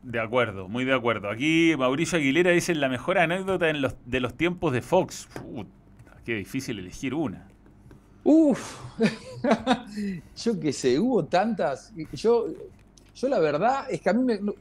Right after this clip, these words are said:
Speaker 2: no sé, Manu, si a vos te pasa, a mí me, a mí me cuesta mucho mirar para atrás, yo soy un tipo muy de mirar siempre para adelante,
Speaker 1: Sí.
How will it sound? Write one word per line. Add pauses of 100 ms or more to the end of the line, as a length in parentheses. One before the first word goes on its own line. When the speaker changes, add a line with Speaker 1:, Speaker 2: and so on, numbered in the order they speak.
(140)
Speaker 2:
no
sé,
Manu,
si
a
vos
te
pasa,
a
mí
me,
a
mí
me
cuesta
mucho
mirar
para
atrás,
yo
soy
un
tipo
muy
de
mirar
siempre
para
adelante,
Speaker 1:
Sí.